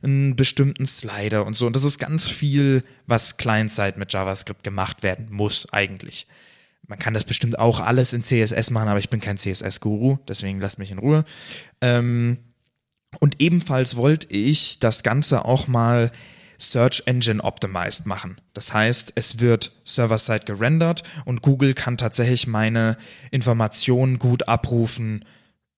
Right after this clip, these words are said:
wenn die dir, der die Seite crawlt. Und es geht halt mit Client-side Rendering nicht, weil dann muss erst das JavaScript geladen werden und diese Webcrawler machen das nicht.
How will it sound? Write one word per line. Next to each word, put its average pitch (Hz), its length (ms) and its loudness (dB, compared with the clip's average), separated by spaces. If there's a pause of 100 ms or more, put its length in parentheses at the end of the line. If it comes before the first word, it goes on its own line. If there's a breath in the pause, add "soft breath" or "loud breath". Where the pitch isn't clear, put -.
(260)
wenn 113 300 -2
die 110 140 0
dir, 104 300 2
der 104 380 -4
die 107 120 -6
Seite 98 300 -2
crawlt. 92 500 -6
Und 113 120 -6
es 104 100 -2
geht 110 200 0
halt 107 180 -2
mit 104 160 -8
Client-side 98 580 -2 (240)
Rendering 95 540 -10 (180)
nicht, - 300 -14 (220)
weil 98 360 -2 (400 loud breath)
dann 107 300 0 (200 loud breath)
muss 131 260 2
erst - 280 -2
das - 160 0
JavaScript 127 500 0
geladen 110 420 0
werden 110 220 2
und 104 120 -2
diese 104 200 -2
Webcrawler 101 560 2
machen 101 260 -4
das 90 200 -8
nicht. - 260 -10